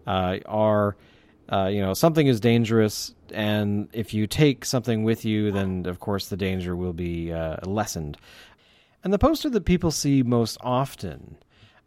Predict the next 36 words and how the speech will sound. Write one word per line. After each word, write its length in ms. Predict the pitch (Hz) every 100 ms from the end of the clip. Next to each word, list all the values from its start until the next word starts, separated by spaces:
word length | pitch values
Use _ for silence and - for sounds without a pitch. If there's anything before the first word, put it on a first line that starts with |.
| _
uh, 540 | 101 95 92 90 92 95
with 300 | 113 120 -
these, 480 | 107 104 95 - -
you 120 | 101
know, 300 | 92 92 92 - 107
danger-saving 2250 | 95 131 135 123 117 117 113 110 107 - _ _ _ _ - - 120 117 107 101 95 90
posters, 480 | 120 123 104 95 - _ - _ _ _
uh, 200 | 131 113 107
is 160 | 127
a 100 | 135
poster 460 | 117 - 202 - 180
from 260 | - 117 117
a 80 |
video 260 | 107 117 117
game 280 | 107 95 95
called 280 | 104 92 85
Zelda, 540 | 92 95 90 80 82
and 80 | 90
it, 120 | 90
it's 200 | - 113
an 80 | 123
older 240 | 175 170 113
game. 280 | 101 95
It's, 220 | 92 - 95
it's 240 | 92 -
when 560 | 113 131 131 127 120 110
video 240 | 120 120
games 340 | 110 107 98
were 80 | 95
fun, 300 | - 107 131 - - - _
uh, 240 | 104 98 92
back 340 | 113 110 113
in 80 | 107
the 80 | 92
day 380 | 104 101 101
where, 520 | 95 95 95 95 92